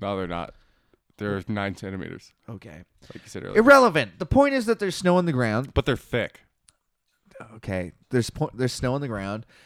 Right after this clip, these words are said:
Speaker 2: My dad's borrowed a truck from somebody, a car from somebody, and he wants a third car. He's, he's in Kelowna for a month, and he wants to move three <clears throat> truckloads of shit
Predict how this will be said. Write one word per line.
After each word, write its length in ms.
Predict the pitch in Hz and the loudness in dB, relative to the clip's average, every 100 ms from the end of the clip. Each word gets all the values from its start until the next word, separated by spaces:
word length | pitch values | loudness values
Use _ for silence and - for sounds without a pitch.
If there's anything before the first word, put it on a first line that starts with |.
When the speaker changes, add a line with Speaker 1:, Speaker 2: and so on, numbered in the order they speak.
| - | -8
Speaker 2:
My 100 | 127 | -4
dad's 320 | 135 143 135 | 0 0 0
borrowed 280 | 120 139 156 | 0 0 2
a 60 | 165 | -2
truck 320 | - 143 151 | -2 -2 -2
from 140 | 156 | -8
somebody, 440 | 139 139 113 117 123 | -8 -8 -4 -4 -4
a 80 | 107 | -10
car 300 | - 127 143 | -6 -2 -2
from 160 | - 117 | -4 -12
somebody, 420 | - 107 110 117 | -10 -10 -10 -8
and 80 | 123 | -6
he 60 | |
wants 240 | 123 139 - | -6 -6 -6
a 60 | |
third 480 | 113 - 135 123 131 | -12 -6 -4 -4 -8
car. 380 | - 110 104 64 - - - | -8 -8 -8 -10 -12 -12 -16
He's, 300 | - 135 - - 117 _ - | -14 -12 -12 -16 -20 _ -10
he's 180 | 143 143 | -6 -4
in 140 | 190 | -4
Kelowna 380 | 185 180 160 170 | -2 0 0 -2
for 140 | 147 | -4
a 60 | 131 | -6
month, 500 | 117 110 170 - - _ _ - | -4 -4 -6 -8 -20 _ _ -12
and 100 | 120 | -6
he 60 | 139 | -2
wants 260 | 139 143 | -2 -4
to 100 | - | -6
move 500 | 165 143 143 151 160 _ _ - | -2 0 2 2 -2 _ _ -20
three 460 | - - 139 185 233 | -18 -10 -4 -2 -2
<clears throat> 0 | |
truckloads 680 | 220 202 202 170 170 165 151 | 2 2 2 2 2 2 -4
of 140 | 110 | -10
shit 600 | - - 190 117 - - | -10 0 2 0 -6 -20